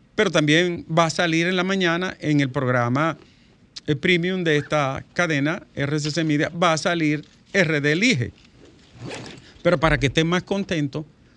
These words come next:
por ahí vienen también dos firmas respetables y reconocidas en el país que van a salir próximamente. Una de ellas, Marpen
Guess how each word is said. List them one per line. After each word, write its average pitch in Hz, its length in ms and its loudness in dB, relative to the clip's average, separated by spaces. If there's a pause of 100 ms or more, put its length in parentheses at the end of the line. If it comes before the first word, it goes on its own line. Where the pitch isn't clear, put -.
(140)
por 151 160 4
ahí 147 140 4
vienen 170 320 2
también 147 380 2
dos 170 160 2
firmas 170 520 -2 (440)
respetables 151 920 0 (100)
y 156 140 2
reconocidas 147 640 0
en 151 80 2
el 131 100 -2
país 143 440 -2 (920)
que 185 140 6
van 135 180 2
a 143 80 0
salir 156 340 0
próximamente. 156 580 -2
Una 175 220 2
de 175 160 4
ellas, 180 280 0
Marpen 156 640 0